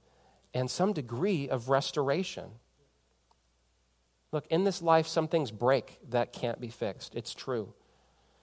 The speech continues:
That some relationships cannot be fully restored.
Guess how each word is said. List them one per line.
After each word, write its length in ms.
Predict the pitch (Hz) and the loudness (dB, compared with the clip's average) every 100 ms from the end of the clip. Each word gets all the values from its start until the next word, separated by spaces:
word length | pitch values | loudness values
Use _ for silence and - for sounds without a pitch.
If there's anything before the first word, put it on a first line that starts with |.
| _ _ - | _ _ -2
That 140 | 123 | 0
some 200 | - 151 | 4 4
relationships 640 | 143 135 131 135 - 135 - | 6 6 4 -2 -2 -6 -4
cannot 380 | - 135 135 | 0 2 2
be 100 | 139 | 2
fully 500 | 117 - 165 147 139 | -6 -4 0 0 0
restored. 680 | 117 117 - 127 120 95 90 | -4 -6 -4 -2 -2 -4 -10